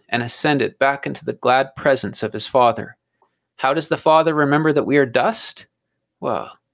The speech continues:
how could he forget? There, right in front of him, in his presence, is the man, Christ Jesus,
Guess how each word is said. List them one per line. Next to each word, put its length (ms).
how 160
could 140
he 100
forget? 520
There, 300
right 180
in 60
front 220
of 80
him, 160
in 120
his 100
presence, 520
is 240
the 100
man, 560
Christ 420
Jesus, 640